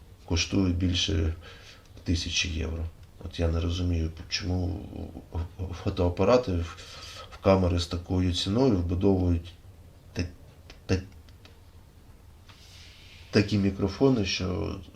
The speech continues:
що, що, що взагалі може йти мова о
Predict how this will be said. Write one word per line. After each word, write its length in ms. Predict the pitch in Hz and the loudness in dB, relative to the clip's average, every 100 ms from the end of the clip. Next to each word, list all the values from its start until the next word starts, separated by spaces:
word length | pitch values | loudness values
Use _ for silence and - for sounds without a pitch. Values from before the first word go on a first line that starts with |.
| 85 | -6
що, 560 | 85 92 87 85 80 - - | -4 -2 -2 -2 -4 -8 -6
що, 340 | - 98 87 85 - - - - | -4 0 0 -2 -2 -4 -4 -4
що 180 | - 87 | -4 0
взагалі 440 | 85 87 98 104 | 2 4 4 2
може 340 | 95 92 87 | 0 0 0
йти 200 | 90 90 | -2 -2
мова 360 | 98 98 92 82 - - - - - - | -2 0 0 0 -6 -18 -18 -18 -18 -4
о 400 | 85 82 82 | 2 4 4